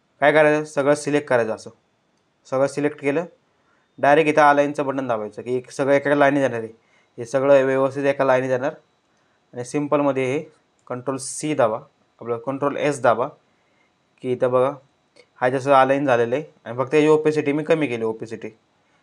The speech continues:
ह्याला convert to smart object केलं आणि normally ओपेसिटी कमी केली. ओके, हे असं इफेक्ट वापरला होता. आणि तो शेपचा सांगतो, शेपचा एक normally मी रेक्टँगल टूल सिलेक्ट केला,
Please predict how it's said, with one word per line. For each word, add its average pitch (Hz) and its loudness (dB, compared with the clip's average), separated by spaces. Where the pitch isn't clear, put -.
ह्याला 127 -2
convert 139 -2
to 139 -6
smart 131 0
object 127 -2
केलं 139 0
आणि 143 -2
normally 131 -2
ओपेसिटी 131 -4
कमी 143 -4
केली. 110 -10
ओके, 143 0
हे 127 -2
असं 131 2
इफेक्ट 151 0
वापरला 143 4
होता. 131 -2
आणि - -18
तो 151 0
शेपचा 170 2
सांगतो, 123 2
शेपचा 120 -8
एक 123 -10
normally 139 0
मी 147 2
रेक्टँगल 147 0
टूल 151 -2
सिलेक्ट 131 -6
केला, 113 -6